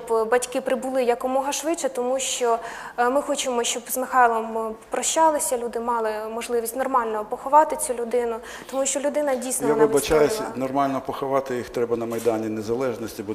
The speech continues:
Speaker 2: вони є перші люди, пе-, вірменини, білоруси, які віддали за вільну Україну. Вам хочу передати вітання особисто від прем'єра Азарова. Він заявив,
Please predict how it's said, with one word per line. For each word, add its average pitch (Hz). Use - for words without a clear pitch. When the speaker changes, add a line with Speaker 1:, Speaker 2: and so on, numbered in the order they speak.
Speaker 2:
вони 113
є 110
перші 110
люди, 120
пе-, 113
вірменини, 110
білоруси, 107
які 107
віддали 101
за 110
вільну 110
Україну. 135
Вам 123
хочу 127
передати 117
вітання 123
особисто 113
від 101
прем'єра 113
Азарова. 101
Він 127
заявив, 123